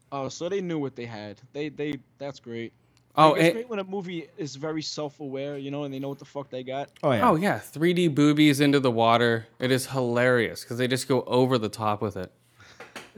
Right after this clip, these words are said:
Speaker 2: Yeah, you need to see it. You should have seen it in three D, but whatever, it's still
Speaker 1: That was
Speaker 2: funny.
Speaker 1: fucking
Speaker 3: Was
Speaker 1: great.
Speaker 3: Christopher
Speaker 1: And the
Speaker 3: Lloyd in it, or am I just making shit up?
Speaker 2: Yeah, he's in it.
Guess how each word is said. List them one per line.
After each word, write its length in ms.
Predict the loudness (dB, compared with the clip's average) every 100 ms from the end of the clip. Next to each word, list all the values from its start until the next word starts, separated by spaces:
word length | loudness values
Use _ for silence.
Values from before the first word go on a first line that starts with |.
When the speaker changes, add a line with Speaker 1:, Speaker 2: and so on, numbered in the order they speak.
| -14 0
Speaker 2:
Yeah, 160 | 4 4
you 120 | 4
need 200 | 4 2
to 80 | 0
see 200 | 2 2
it. 140 | 2
You 160 | 2 2
should 200 | 2 2
have 60 |
seen 200 | 4 2
it 60 | 2
in 100 | 0
three 180 | 0 2
D, 100 | 2
but 140 | 2
whatever, 280 | 4 4 4
it's 120 | 0
still 140 | 0 0
Speaker 1:
That 80 |
was 40 | 2
Speaker 2:
funny. 140 | -2
Speaker 1:
fucking 220 | -4 -10 -6
Speaker 3:
Was 120 | -4
Speaker 1:
great. 80 | -2
Speaker 3:
Christopher 320 | -2 -2 -4
Speaker 1:
And 20 |
the 40 | -4
Speaker 3:
Lloyd 180 | -6 -6
in 100 | -8
it, 100 | -8
or 40 | -6
am 60 |
I 80 | -6
just 140 | -6 -6
making 260 | -6 -6
shit 240 | -8 -6 -2
up? 100 | 0
Speaker 2:
Yeah, 100 | 0
he's 140 | 0
in 100 |
it. 60 | -8